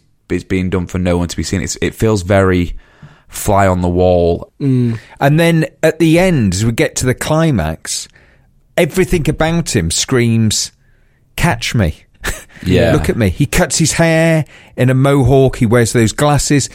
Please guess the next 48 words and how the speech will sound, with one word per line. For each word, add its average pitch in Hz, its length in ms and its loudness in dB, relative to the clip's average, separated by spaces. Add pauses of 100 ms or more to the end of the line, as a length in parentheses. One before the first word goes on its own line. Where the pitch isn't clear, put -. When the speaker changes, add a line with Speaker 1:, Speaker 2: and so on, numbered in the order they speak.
(280)
Speaker 3:
Everything 180 400 0
about 165 420 0
him 107 120 -2
is 95 180 -2
like, 98 400 -2 (180)
like 127 220 0
Jack - 260 -2
saying, 117 460 -2 (120)
"I 127 100 0
just - 240 0
want 123 260 0
to 123 80 -2
be 110 140 -2
seen. 117 460 0
Speaker 2:
Mm. 117 420 -2
Speaker 3:
I 113 100 0
want 110 340 0
to 107 100 0
be 107 140 2
recognised. 92 880 -2
Whatever 131 440 2
that 139 300 0
is, 92 500 0 (260)
I'm 104 240 2
not 113 220 -2
a 107 80 0
number." 101 480 0 (460)
Speaker 1:
Well, 120 100 2
wasn't 151 300 0
there 160 180 0
a 139 60 -2
guy 139 480 -2
who 92 520 0 (800)
watched 98 480 -2
this 120 200 0
film 101 360 0
and 87 120 -4
had 92 140 -2
an 90 100 0
obsession 92 580 0
with 87 160 -4
one 92 160 0
of 90 80 0
the 92 120 2
actresses 90 500 -4
in 87 160 -2
this 85 180 -4
film 85 460 -2